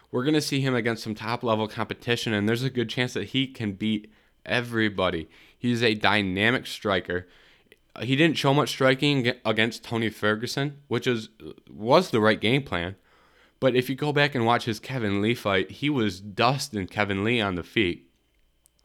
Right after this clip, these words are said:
He has good one-twos. He throws knees, throws flying kicks, throws front kicks.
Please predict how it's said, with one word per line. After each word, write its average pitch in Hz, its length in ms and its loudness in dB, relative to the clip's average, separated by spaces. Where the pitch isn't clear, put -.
He 110 100 -2
has 104 280 2
good 123 360 2
one-twos. 107 720 2
He 110 100 -2
throws 120 520 2
knees, 107 500 2
throws 123 460 2
flying 113 400 -2
kicks, 101 460 2
throws 131 360 4
front 110 360 -4
kicks. - 420 -2